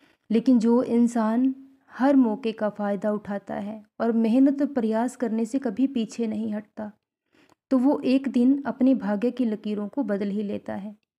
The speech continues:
तो आपके जीवन में भी ऐसा समय ज़रूर आएगा, लेकिन जो इंसान हमेशा दूसरों की खुशियों की परवाह करता है, उस इंसान के जीवन में हमेशा खुशी बनी रहती है।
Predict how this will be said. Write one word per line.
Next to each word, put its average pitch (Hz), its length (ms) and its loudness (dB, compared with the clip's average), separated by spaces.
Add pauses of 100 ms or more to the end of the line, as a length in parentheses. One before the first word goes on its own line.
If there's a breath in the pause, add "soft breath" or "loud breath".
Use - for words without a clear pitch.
(800)
तो 285 80 2
आपके 233 460 0
जीवन 240 320 2
में 233 180 4
भी 247 160 0
ऐसा 262 380 -4
समय 247 340 0
ज़रूर 226 400 -2
आएगा, 202 420 -4 (1300)
लेकिन 226 320 0
जो 226 200 2
इंसान 220 480 -2
हमेशा 214 380 -4
दूसरों 214 440 -4
की 269 120 0
खुशियों 254 400 -2
की 262 120 -2
परवाह 202 400 -6
करता 208 340 -10
है, 208 220 -10 (1200 soft breath)
उस 285 200 2
इंसान 247 500 2
के 262 120 2
जीवन 226 360 0
में 269 140 4
हमेशा 233 460 -2
खुशी 262 340 -4
बनी 208 280 -4
रहती 196 380 -8
है। 202 180 -14